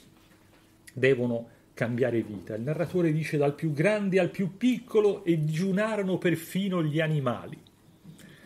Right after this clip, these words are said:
Questo è un dettaglio carino del libro di Giona, l'attenzione agli animali. La ritroveremo anche alla fine del libro.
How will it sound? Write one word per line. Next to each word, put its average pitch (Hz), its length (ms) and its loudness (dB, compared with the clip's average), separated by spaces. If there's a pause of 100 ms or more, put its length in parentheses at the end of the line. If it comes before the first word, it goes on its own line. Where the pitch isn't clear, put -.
(240)
Questo 151 260 0
è 131 40 2
un 123 100 -2
dettaglio 117 560 -2
carino 120 720 -2 (240)
del 107 280 -8
libro 110 560 -4
di 98 140 -12
Giona, 104 560 -4 (520)
l'attenzione 135 720 0
agli 117 160 -2
animali. 104 640 -6 (380)
La 117 120 -2
ritroveremo 127 640 0
anche 113 280 -6
alla 113 160 -4
fine 104 520 -10 (160)
del 101 200 -6
libro. 95 580 -12